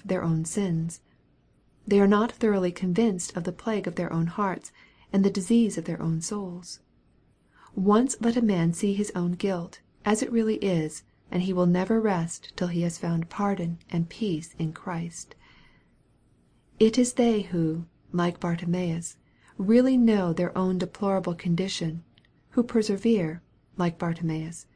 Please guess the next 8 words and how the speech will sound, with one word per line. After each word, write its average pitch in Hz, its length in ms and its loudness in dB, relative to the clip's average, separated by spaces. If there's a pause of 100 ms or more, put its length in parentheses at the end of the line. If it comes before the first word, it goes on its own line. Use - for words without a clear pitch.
(180)
and 185 160 0
are 180 80 0
finally 165 400 -2
healed. 175 580 -6 (2250)
In 240 120 6
the 240 100 6
last 185 360 0
place, 160 460 -6